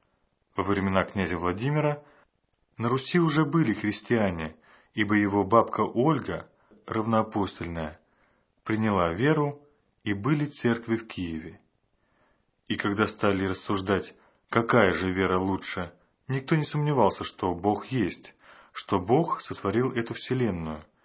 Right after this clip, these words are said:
сотворил человека, дал нравственный закон и что будет воздаяние за добро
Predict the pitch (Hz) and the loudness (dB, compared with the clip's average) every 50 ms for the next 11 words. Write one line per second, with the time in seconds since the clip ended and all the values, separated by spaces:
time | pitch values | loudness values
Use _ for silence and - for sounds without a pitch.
0 | _ _ _ _ - - 113 - - 107 101 101 98 95 - - 101 101 107 113 | _ _ _ _ -14 -10 -8 -2 2 2 4 4 2 0 -2 -4 -2 -2 -2 0
1 | 117 131 107 - - - - - - _ _ _ _ _ _ _ _ _ _ _ | 0 0 0 -2 -4 -8 -14 -16 -18 _ _ _ _ _ _ _ _ _ _ _
2 | - 98 98 92 92 92 92 92 95 101 117 120 - - - 131 131 127 123 107 | 0 2 2 2 2 0 0 2 4 4 4 4 2 -2 -4 -2 -2 -2 -2 -2
3 | 107 98 101 - - 127 131 135 76 - - 98 - - - 104 101 98 98 - | -2 -2 -2 -2 -2 -2 -2 -4 -6 -8 -10 -10 -8 -4 -2 -2 0 -2 -2 -6
4 | - - - _ _ _ _ _ - 117 131 135 147 139 - - 113 123 123 107 | -10 -20 -20 _ _ _ _ _ -8 -4 -2 -2 -2 -2 -4 -2 -2 -2 0 2
5 | 131 131 135 135 131 113 101 95 90 85 82 92 87 90 98 98 95 95 92 85 | 4 4 6 6 4 4 2 0 -2 -4 -4 -4 -2 -2 -2 -2 0 0 -2 -2
6 | 76 - - | -2 -4 -10